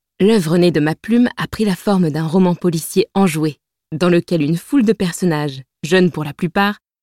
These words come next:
se retrouvent embarqués dans toutes sortes d'aventures, dont aucune ne se déroule exactement comme l'avaient prévu les divers héros. La critique a salué dans ce livre son ton enlevé,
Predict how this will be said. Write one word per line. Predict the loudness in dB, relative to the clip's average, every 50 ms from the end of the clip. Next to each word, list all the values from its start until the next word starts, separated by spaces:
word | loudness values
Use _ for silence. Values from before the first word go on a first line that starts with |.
| _ -16
se | -8 -6
retrouvent | -2 -2 -2 -2 0 -2 -2 -2 -2 -2
embarqués | -2 0 0 -2 -4 -6 -2 -2 -2
dans | -2 -2 -6
toutes | -6 -10 -10 -10
sortes | -4 -6 -6 -6 -4 -4
d'aventures, | -4 -2 -2 -2 -4 -8 -8 -10 -10 -10 -10 -12 _ _ _ _ _ _ -6
dont | -6 -6 0 0
aucune | -2 -2 -2 0 2 2 4
ne | 4 2
se | 0 -2
déroule | -2 -2 0 0 0 0 -2
exactement | -2 -4 -4 -6 -6 -8 -10 -4 -2 -2 0 0 -2 -4 -6 -8
comme | -8 -6 -4 -4
l'avaient | -4 -4 -6
prévu | -8 -8 -4 -4 -4 -4 -4 -6 -6
les | -6 -6
divers | -6 -6 -6 -4 -4 -4 -4
héros. | -6 -8 -10 -12 -18 _ _ _ _ _ _ _ _ _ _ _ _ _ _ _ _ _ _ _ _ _ _ _ _ _ _ -6
La | -6 -6
critique | -4 -4 -6 -4 -4 -6 -6 -4
a | -6
salué | -2 -2 2 2 2 2
dans | 2 0
ce | -4 -4 -2
livre | 0 0 0 -2 -4 -8
son | -8 -8 -8 -8
ton | -6 -6 -6 -4
enlevé, | -2 0 0 0 0 -2 -6 -6